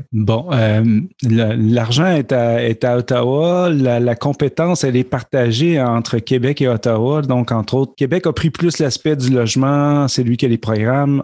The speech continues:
Ottawa, via la S C H L, s'occupe, euh, plus, euh, à la stimulation du marché privé, au soutien au marché privé. Puis là, c'est des milliards, un mille milliards de dollars, là,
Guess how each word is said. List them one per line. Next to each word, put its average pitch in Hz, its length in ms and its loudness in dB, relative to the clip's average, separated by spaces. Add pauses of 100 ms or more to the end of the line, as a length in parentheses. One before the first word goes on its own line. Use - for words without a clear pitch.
Ottawa, 120 600 0
via 107 320 -2
la 117 140 0
S 107 100 -4
C 123 80 0
H 110 220 0
L, 131 60 0
s'occupe, 123 480 -2
euh, 110 120 0
plus, 120 400 -2
euh, 107 220 0
à 120 40 0
la 110 120 2
stimulation 117 560 0
du 120 100 2
marché 117 260 0
privé, 120 320 0
au 143 80 2
soutien 156 460 0
au 147 40 2
marché 127 240 0
privé. 123 340 0
Puis 131 160 -4
là, 117 60 0
c'est 120 160 -2
des 110 140 0
milliards, 123 680 2
un 120 120 0
mille 147 320 2
milliards 135 380 2
de 131 80 -2
dollars, 120 500 0
là, 110 100 2